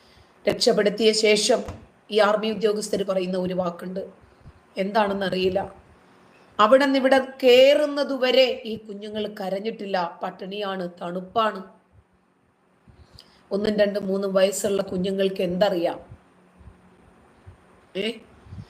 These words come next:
The ghost, പെരുങ്കള്ളി, നിന്റെ തന്ത. നിന്റെ എന്താടാ ഞാൻ മോഷ്ടിച്ചേ?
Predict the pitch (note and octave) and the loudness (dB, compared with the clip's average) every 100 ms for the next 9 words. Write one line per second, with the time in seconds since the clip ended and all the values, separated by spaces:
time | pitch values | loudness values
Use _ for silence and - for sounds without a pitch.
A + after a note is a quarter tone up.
0 | - - - F#3 F#3 G#3 G#3 G3+ - - | -20 -18 -6 -6 -4 0 2 2 -2 -6
1 | - - - _ _ - G3+ G3+ A3+ G#3+ | -8 -14 -20 _ _ 0 2 2 2 4
2 | F#3+ F#3+ F#3+ G3 A3 F#3+ F3 F#3 F#3+ - | 4 2 -2 -4 -4 -4 -4 -2 -4 -6
3 | - - _ _ _ _ _ _ _ - | -16 -20 _ _ _ _ _ _ _ -20
4 | _ _ _ _ _ _ _ _ - A3+ | _ _ _ _ _ _ _ _ 0 4
5 | C4 C4 B3+ A#3 G#3+ F#3+ G#3 G#3 G#3+ | 4 6 2 2 0 -4 -4 -8 -10